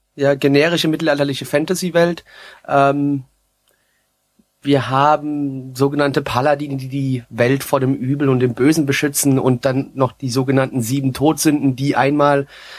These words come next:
gegen die Paladine vor über zehn Jahren gekämpft haben und die jetzt immer noch auf der Flucht s-, sind und man,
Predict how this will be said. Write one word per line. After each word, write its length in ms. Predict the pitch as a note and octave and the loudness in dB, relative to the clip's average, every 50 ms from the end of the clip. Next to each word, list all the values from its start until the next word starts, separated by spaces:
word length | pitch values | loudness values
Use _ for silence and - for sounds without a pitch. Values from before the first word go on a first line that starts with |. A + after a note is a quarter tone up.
| - _ _ | -20 _ _
gegen 200 | - C#3 C3 B2+ | -2 -2 -2 0
die 120 | B2 C3+ | -2 -4
Paladine 540 | C3+ - - B2+ C3 C3+ B2+ B2+ B2+ B2+ B2+ | -2 0 0 2 2 0 0 -2 -2 -2 -4
vor 280 | - - C3 B2 B2 B2 | -2 0 2 2 2 2
über 300 | C#3+ D3 C3+ C#3+ C#3 C3+ | 0 -4 -4 -4 -4 -2
zehn 260 | - - C3+ B2+ B2 | 0 0 0 2 2
Jahren 360 | A#2+ A#2 A#2 B2 B2+ C3 C3 | 2 2 2 2 2 0 -2
gekämpft 420 | B2 A#2 - B2+ B2+ C3 B2+ - - | -4 -4 -2 -2 -2 -2 -2 0 0
haben 380 | A#2 A2+ A#2 A#2 A#2 A2 G#2 - - - - - - - - _ _ | 2 2 2 2 0 -2 -4 -6 -12 -20 -18 -18 -18 -20 -20 _ _
und 340 | C#3 B2 B2 A#2+ A2 - B2 | -2 0 0 0 0 0 0
die 60 | B2+ | 0
jetzt 140 | B2 - - | 0 2 0
immer 220 | C3+ B2+ C3 B2+ | 0 2 2 2
noch 200 | B2+ B2 A#2 - | 2 2 2 0
auf 100 | A#2+ A#2 | -2 0
der 120 | - B2+ | 0 -2
Flucht 360 | A#2+ - C3 A#2+ - - - A#2+ | -2 0 -2 -2 -2 -4 -8 -10
s-, 60 | - - | -10 -10
sind 360 | - G2+ A2 A#2 A#2+ A#2+ A2+ | -6 0 2 2 2 2 0
und 120 | F2+ A2 A2+ | -2 0 0
man, 200 | A2+ A2 G#2+ | 2 2 2